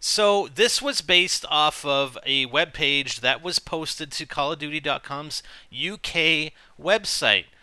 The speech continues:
right, where it details that there looks like they're going with a Season Pass deal for D L C. So let me just review what cod Elite actually is as, as a service. So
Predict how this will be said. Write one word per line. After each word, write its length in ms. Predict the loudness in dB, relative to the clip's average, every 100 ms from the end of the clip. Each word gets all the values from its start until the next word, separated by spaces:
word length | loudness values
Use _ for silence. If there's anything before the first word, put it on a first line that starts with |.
| _ -6
right, 280 | 0 0 -2
where 140 | -4
it 120 | -4
details 720 | -4 -8 0 2 2 0 -6 -6 2
that 420 | 4 4 0 -10 -4
there 420 | 0 0 -2 -8
looks 300 | -12 -8 -4
like 160 | -2 -2
they're 120 | -4
going 320 | -4 -4 -4
with 140 | -6 -8
a 60 |
Season 440 | -6 -4 -6 -8 -8
Pass 400 | -2 0 0 -4
deal 280 | -4 -4 -4
for 180 | -10
D 180 | -10 -6
L 120 | -4
C. 340 | -4 -4 -4 -4 -12 -20 -20 -10
So 120 | 0
let 120 | 2
me 80 | 2
just 300 | 2 0 -2
review 680 | -2 0 0 4 4 4 0 -6 -14 _
what 320 | 0 0 2
cod 280 | 4 6 6
Elite 420 | 2 2 2 0 -10 _ _ _ _ _ 4
actually 460 | 4 4 2 6
is 240 | 6 4 -2
as, 260 | -4 -4
as 240 | -2 -4 0
a 80 |
service. 400 | 2 2 0 -2
So 320 | -2 2 2